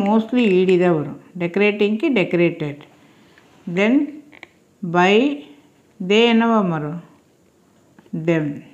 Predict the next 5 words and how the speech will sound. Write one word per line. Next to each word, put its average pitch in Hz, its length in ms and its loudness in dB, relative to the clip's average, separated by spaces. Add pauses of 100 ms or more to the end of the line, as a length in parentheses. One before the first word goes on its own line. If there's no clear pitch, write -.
(380)
By 185 160 0 (460)
them. 143 140 -10 (1900)
He 269 100 0 (140)
has 302 220 2 (140)
already 226 440 2